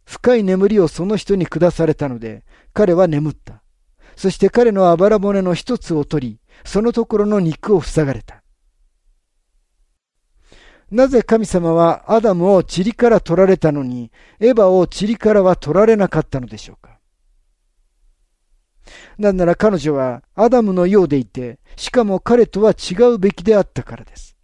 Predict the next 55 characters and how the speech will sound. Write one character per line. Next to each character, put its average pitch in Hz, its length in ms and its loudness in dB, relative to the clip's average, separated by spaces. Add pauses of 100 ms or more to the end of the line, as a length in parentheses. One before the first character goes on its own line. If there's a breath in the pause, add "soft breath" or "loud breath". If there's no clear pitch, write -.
(1080 soft breath)
彼 214 220 0
女 180 140 0
は 175 120 6
男 262 400 -2
か 247 140 2
ら 190 100 4
取 175 220 0
ら 226 80 6
れ 226 100 6
な 208 140 0
け 196 120 0
れ 185 120 2
ば 202 160 0
な 160 160 0
り 156 80 -2
ま 170 100 0
せ 147 140 -8
ん 117 80 -10
で 107 100 -20
し - 80 -20
た。 - 160 -20 (720 soft breath)
な 202 140 2
ん 180 60 -4
な 160 80 2
ら 196 280 2 (220)
男 196 220 0
性 190 180 2
は 175 140 4
一 247 220 -6
人 262 100 -2
き - 140 -6
り 175 80 0
で 156 100 2
は、 139 300 -2 (160)
本 254 240 -2
当 247 240 -2
の 226 180 0
意 226 120 2
味 190 120 -2
で 156 140 4
は 147 280 0 (160)
丸 185 360 2
ご 254 160 -4
と 233 160 -2
の 226 160 0
人 185 260 -4
格 185 280 0
で 190 100 4
は 220 160 4
な 208 100 2
い 185 80 0
か 117 140 -16
ら - 60 -20
で - 120 -20
す。 - 200 -20